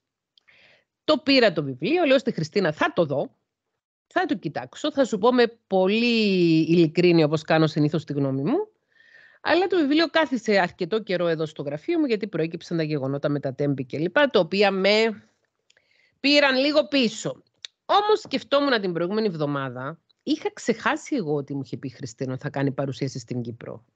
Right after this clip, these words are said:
Προφανώς όμως το υποσυνείδητο μου το είχε καταγράψει. Ότι θα ήσουν τέλος του μηνός εδώ στην Κύπρο. Είχα ξεχάσει δηλαδή ότι η Χριστίνα, θα σας το βάλω και στο τέλος του βίντεο,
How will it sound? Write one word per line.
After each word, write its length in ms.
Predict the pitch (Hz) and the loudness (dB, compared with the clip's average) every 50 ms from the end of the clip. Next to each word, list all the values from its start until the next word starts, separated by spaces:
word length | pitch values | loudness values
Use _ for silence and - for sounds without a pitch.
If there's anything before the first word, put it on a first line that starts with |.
| _ _ _ _ _ _ | _ _ _ _ _ _
Προφανώς 520 | - 180 160 151 - 156 147 156 180 175 - | -4 -2 -2 -2 0 0 0 0 0 0 -2
όμως 240 | 214 214 226 214 - | -2 -2 -2 -4 -4
το 100 | - 214 | -6 -6
υποσυνείδητο 640 | - 170 156 - - 143 151 170 202 220 214 262 | -4 -4 -6 -4 -2 -2 0 0 -2 -2 -4 -4
μου 100 | 254 247 | -4 -4
το 80 | 202 139 | -4 -4
είχε 160 | 147 - - | -6 -6 -6
καταγράψει. 760 | - 240 - 311 320 320 233 147 - - - - - - _ _ _ _ _ _ _ _ _ _ _ _ _ _ _ _ | -6 -2 -2 2 2 2 2 0 -2 -6 -14 -20 -20 -20 _ _ _ _ _ _ _ _ _ _ _ _ _ _ _ _
Ότι 300 | - - 160 160 156 165 | -2 0 0 2 2 0
θα 160 | 156 - 160 | -2 0 2
ήσουν 400 | 151 156 151 - - 147 147 139 | 2 2 0 -2 -4 -6 -4 -4
τέλος 320 | - 151 147 147 139 - - | -4 -4 -4 -4 -4 -6 -8
του 100 | - 139 | -8 -6
μηνός 300 | 135 131 135 131 - - | -6 -6 -6 -8 -10 -12
εδώ 140 | 127 127 123 | -14 -14 -14
στην 220 | - - 113 113 | -14 -14 -12 -8
Κύπρο. 460 | 127 208 233 220 359 392 427 427 _ _ _ _ _ _ _ _ - - - - _ - | -6 -6 -6 -6 -8 -8 -8 -10 _ _ _ _ _ _ _ _ -20 -20 -20 -20 _ -6
Είχα 240 | - 220 - 285 269 | -6 -2 0 0 -2
ξεχάσει 540 | - - - 208 - - 240 285 - - 208 | -2 0 -2 -2 2 2 0 0 0 -2 0
δηλαδή 380 | 196 180 170 156 151 156 165 | 2 4 4 4 4 4 2
ότι 140 | 165 156 156 | 0 0 -2
η 40 | 151 | -8
Χριστίνα, 800 | - - 147 120 - - - 139 147 151 165 214 262 339 381 | -6 -6 -6 -6 -6 -6 -6 -4 -2 0 2 2 2 2 0
θα 100 | - - | -2 -8
σας 180 | 156 - 151 - | -6 -8 -6 -4
το 120 | - 156 | -2 0
βάλω 200 | 143 170 185 208 | 2 2 2 2
και 100 | 202 180 | 2 -2
στο 160 | 151 - 156 135 | -4 -6 -4 0
τέλος 280 | 165 185 202 208 214 | 2 2 2 2 0
του 120 | - 151 123 | -2 -8 -6
βίντεο, 640 | 127 131 123 123 127 127 147 180 247 330 403 - | -4 -6 -6 -6 -4 -2 -2 -2 -2 -2 -4 -8